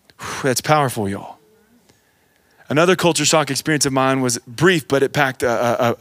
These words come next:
a pretty good punch. Um, I was in Zimbabwe with a team, and we led worship one night at this church leadership gathering where a bunch of, uh, pastors from local villages gathered to encourage each other and to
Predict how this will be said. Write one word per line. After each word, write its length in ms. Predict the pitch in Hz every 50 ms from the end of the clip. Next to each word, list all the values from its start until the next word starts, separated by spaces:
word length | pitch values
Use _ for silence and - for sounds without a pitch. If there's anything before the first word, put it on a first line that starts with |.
| _ -
a 60 | 120
pretty 240 | - - 147 131 127
good 180 | 120 120 110
punch. 440 | - 127 117 104 92 - - - - - - - - - - - - - - - - - - _ - -
Um, 400 | 117 117 113 110 107 107 110 - -
I 120 | 131 139
was 140 | 147 151 139
in 100 | 151 135
Zimbabwe 640 | 131 131 123 123 147 151 170 170 143 139 127 120 117
with 160 | 117 117 -
a 40 | 113
team, 800 | - - 127 117 113 110 117 127 - - - - - - - - _ - - _ _ _ _ - - - - -
and 180 | 143 135 131
we 80 | 131 139
led 180 | 131 143 147 135
worship 360 | 135 151 151 - 160 131 127
one 100 | 135 127
night 160 | 127 127 123
at 80 | 120 110
this 140 | 123 120
church 280 | - - - 151 131 -
leadership 380 | 135 139 135 135 120 - 131 113
gathering 500 | - 117 113 113 110 113 113 113 117 110 - - - - - - - - - -
where 100 | 127 135
a 60 | 127
bunch 240 | 120 143 147 135 -
of, 100 | 127 120 _ - - - -
uh, 400 | 139 123 113 113 110 107 107 107
pastors 480 | - - 147 135 135 - - 135 120
from 160 | - - 123 123
local 240 | 127 123 - 127
villages 420 | 113 123 123 123 123 117 123 117 110
gathered 480 | 113 131 127 135 151 156 131 117 113 -
to 140 | - 131 120
encourage 600 | 110 107 104 - - - 139 135 147 151 143 160
each 180 | 160 - -
other 240 | 160 151 156 165 160
and 180 | 147 120 113 110
to 140 | - 110